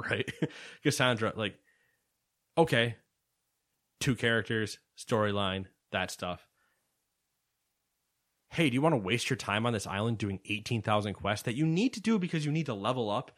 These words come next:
but also mean nothing? No. Actually, no, I don't. Believe it or not, no. I don't wanna waste my time here. "Oh, but you need to because you're not strong enough to go fight the next thing. So, like, pick up that pot and move it over there for that guy." And I'm like, "No!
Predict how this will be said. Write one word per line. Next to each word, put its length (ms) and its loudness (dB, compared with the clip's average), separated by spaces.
but 100 -6
also 320 2
mean 340 -2
nothing? 260 -8
No. 400 2
Actually, 300 4
no, 120 4
I 40 2
don't. 200 0
Believe 180 0
it 40 0
or 40 0
not, 260 -2
no. 180 -2
I 60 -2
don't 80 4
wanna 100 4
waste 160 4
my 60 -2
time 220 0
here. 180 -6
"Oh, 100 -2
but 120 0
you 100 6
need 160 2
to 160 -4
because 320 -2
you're 80 2
not 100 2
strong 200 2
enough 140 -2
to 60 -18
go 80 -6
fight 200 0
the 80 -6
next 220 -2
thing. 160 -10
So, 220 -6
like, 340 -8
pick 160 -2
up 60 0
that 160 2
pot 240 4
and 80 -4
move 140 -2
it 60 -2
over 140 -4
there 140 -2
for 100 -10
that 160 -10
guy." 100 -8
And 80 -6
I'm 60 -6
like, 160 -8
"No! 680 8